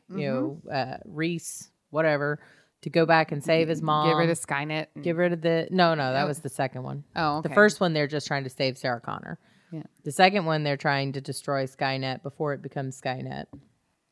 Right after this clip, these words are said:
Speaker 1: But, you know.
Speaker 2: Yeah, it doesn't work out.
Speaker 1: Doesn't work 'cause Skynet still kills them all.
Speaker 2: Yes.
Speaker 1: <laughs> If not,
Speaker 2: Yep.
Speaker 1: they wouldn't keep sending Terminators back 'cause it would be a
Speaker 2: Yeah.
Speaker 1: happy world. So, all right. Um,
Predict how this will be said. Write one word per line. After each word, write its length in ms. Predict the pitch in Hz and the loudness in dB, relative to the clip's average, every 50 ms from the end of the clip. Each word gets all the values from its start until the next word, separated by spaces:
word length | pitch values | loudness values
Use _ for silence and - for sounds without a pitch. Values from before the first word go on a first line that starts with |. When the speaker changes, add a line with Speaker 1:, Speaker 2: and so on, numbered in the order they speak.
| _ _ _ _ _ _ _ _ _ _ _ _ _ _ _ _ _ _ _ _ _ - | _ _ _ _ _ _ _ _ _ _ _ _ _ _ _ _ _ _ _ _ _ 2
Speaker 1:
But, 300 | 160 151 143 139 135 104 - - _ _ _ _ - | 4 6 6 4 4 0 -4 -16 _ _ _ _ -8
you 160 | 185 165 139 | -6 -6 -6
know. 220 | 127 - - - - _ | -6 -8 -14 -18 -20 _
Speaker 2:
Yeah, 160 | - - - - - _ _ _ _ _ - | -12 -12 -12 -12 -16 _ _ _ _ _ -20
it 100 | 185 - | -18 -16
doesn't 200 | 160 143 135 131 | -16 -18 -18 -18
work 140 | 123 131 _ - | -20 -20 _ -20
out. 120 | 113 - _ _ _ _ - | -20 -20 _ _ _ _ -2
Speaker 1:
Doesn't 280 | 185 185 185 185 175 151 | 2 2 4 4 4 4
work 240 | 143 143 147 143 - | 4 4 2 2 -2
'cause 140 | - 139 - | -6 -8 -2
Skynet 440 | - 151 143 147 147 147 143 - - | 2 2 2 4 2 0 -2 -4 -6
still 220 | - - 156 143 | -6 -4 -4 -4
kills 320 | - _ - 143 131 127 - | -4 _ -6 -4 -4 -4 -6
them 120 | 135 131 | -8 -8
all. 220 | 123 117 120 - _ _ - 185 160 151 - - | -8 -10 -12 -14 _ _ -12 -10 -10 -10 -10 -10
Speaker 2:
Yes. 360 | - - - 226 - - - - - - - - | -6 0 0 0 0 0 -6 -10 -12 -16 -12 -12
Speaker 1:
<laughs> 360 | 208 - _ _ - 202 - _ _ _ _ - - - - _ _ _ _ _ _ _ _ - | -12 -12 _ _ -8 -8 -8 _ _ _ _ -20 -20 -20 -20 _ _ _ _ _ _ _ _ -4
If 120 | 165 165 | -2 2
not, 140 | 202 233 247 277 | 4 4 4 4
Speaker 2:
Yep. 40 | - | 4
Speaker 1:
they 100 | 254 233 | 2 2
wouldn't 260 | 226 240 233 233 214 | 4 2 2 0 -2
keep 180 | - 247 233 - | -4 -6 -6 -6
sending 300 | - - 240 233 226 196 | -4 -4 -2 -2 -4 -4
Terminators 640 | - 240 262 254 226 165 143 139 135 139 139 - | -6 -8 -6 -4 -4 -4 -4 -4 -6 -8 -10 -10
back 360 | - 151 147 143 - - - - | -10 -8 -8 -8 -10 -12 -16 -14
'cause 100 | 160 - | -10 -6
it 100 | 165 165 | -4 -4
would 120 | 170 147 | -4 -2
be 80 | 160 170 | 0 0
a 60 | 175 | 0
Speaker 2:
Yeah. 60 | 165 | 0
Speaker 1:
happy 280 | 214 214 196 - - 208 | 0 -2 -4 -2 -4 -4
world. 400 | 180 214 214 190 160 156 147 - _ _ _ _ _ _ _ _ _ _ _ _ _ _ _ _ _ _ _ _ _ _ | -2 -2 -2 -2 -2 -4 -6 -10 _ _ _ _ _ _ _ _ _ _ _ _ _ _ _ _ _ _ _ _ _ _
So, 140 | - 180 175 170 | 2 6 6 6
all 140 | 160 170 190 | 8 8 8
right. 300 | 190 175 156 151 147 123 | 8 8 6 6 2 0
Um, 640 | - 175 175 175 175 175 175 175 175 170 170 - - | 0 2 4 6 6 6 4 2 -2 -4 -6 -8 -12